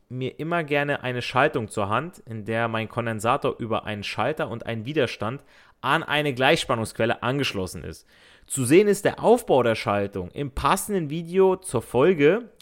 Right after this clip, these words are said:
auf TikTok, YouTube und Instagram, ja, auf meinem Account. Schaut da gerne mal vorbei, da sind auch noch ganz viele andere nützliche Videos,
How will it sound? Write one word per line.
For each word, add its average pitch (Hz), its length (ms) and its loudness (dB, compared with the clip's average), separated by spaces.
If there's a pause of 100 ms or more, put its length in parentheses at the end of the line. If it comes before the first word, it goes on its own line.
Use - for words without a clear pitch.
(100)
auf 160 300 0
TikTok, 170 540 0
YouTube 151 440 -2
und 127 100 0
Instagram, 95 640 -2
ja, 95 140 -6
auf 104 160 -8
meinem 98 240 -6
Account. 139 400 -4
Schaut 101 200 -6
da 92 80 -6
gerne 95 220 -8
mal 95 100 -6
vorbei, 98 320 -4
da 113 80 -2
sind 107 160 -10
auch 101 100 -8
noch 98 160 -8
ganz 117 280 -6
viele 104 240 -8
andere 120 400 -6
nützliche 123 500 -6
Videos, 120 560 0